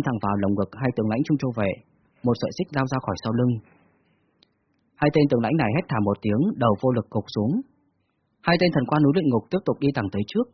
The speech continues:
trong tình trạng cổ bọn chúng bị hai lưỡi đao chém sâu vào bên trong. Hai tên này đẩy ngã thi thể của tướng lãnh Trung Châu vệ, xông tới chỗ Nhan Tiểu Khanh. Phốc! Một luồng máu đỏ tươi từ mi tâm của Nhan Tiểu Khanh phun ra ngoài.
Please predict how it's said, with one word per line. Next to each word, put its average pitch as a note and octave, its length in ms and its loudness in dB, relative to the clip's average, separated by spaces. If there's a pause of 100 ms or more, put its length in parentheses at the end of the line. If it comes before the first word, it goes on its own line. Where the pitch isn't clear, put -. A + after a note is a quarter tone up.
(280)
trong F3+ 140 0
tình B2 140 0
trạng A#2+ 260 -4
cổ A#2+ 180 2
bọn G#2 140 -4
chúng A2 260 -4
bị D#3+ 160 -4
hai C3+ 160 0
lưỡi D3+ 180 0
đao C3+ 180 0
chém A#2+ 180 -2
sâu D#3 180 -2
vào G2 140 -4
bên G#2+ 120 -2
trong. A#2+ 200 -2 (1120)
Hai F3+ 140 4
tên E3+ 200 4
này A2 140 2
đẩy G#2+ 180 0
ngã B2 180 0
thi F3+ 80 0 (100)
thể G#2+ 140 2 (260)
của G#2+ 300 2
tướng A2 160 0
lãnh D3 120 2
Trung E3 140 0
Châu C#3+ 220 -2
vệ, G#2 120 -2 (280)
xông C#3+ 180 2
tới G#2+ 120 0
chỗ A#2 180 -4
Nhan C#3+ 200 2
Tiểu F#2+ 220 -2
Khanh. B2 160 -2 (1160)
Phốc! G3 140 2 (1120)
Một C#3+ 80 6
luồng C#3+ 200 6
máu C3 140 4
đỏ F3 200 2
tươi D#3+ 200 2
từ C#3+ 80 2
mi D3 200 4
tâm D3+ 200 0
của G#2+ 140 2
Nhan C3+ 140 0
Tiểu G#2+ 120 -2
Khanh C3 260 -2
phun D3 120 2
ra C3 140 -2
ngoài. F#2+ 220 0